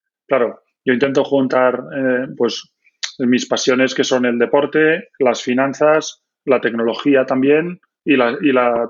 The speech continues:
sobre todo tecnologías muy disruptivas, porque como decía, pues, eh,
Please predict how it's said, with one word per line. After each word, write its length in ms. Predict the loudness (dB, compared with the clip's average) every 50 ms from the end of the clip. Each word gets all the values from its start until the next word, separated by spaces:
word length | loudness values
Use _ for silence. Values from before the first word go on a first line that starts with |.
| -8 -10
sobre 240 | -6 -2 -2 0 2
todo 160 | 2 2 2
tecnologías 560 | 2 0 0 0 0 0 0 -2 -2 -2 -2
muy 160 | -2 -4 -2
disruptivas, 880 | 0 0 -2 -2 -2 -6 -2 0 2 2 2 2 0 -2 -8 -16 -20 _ _ _ _ _ _ _ _ _ _ _ _ _
porque 220 | -2 -2 0 0 0
como 180 | 0 0 0
decía, 560 | -2 -2 -2 0 2 2 4 4 2 2 0 -4 -12 -20 _ _ _ _ _ _
pues, 300 | -2 -2 -2 -2 -4 -6 -2
eh, 220 | -2 0 0 -2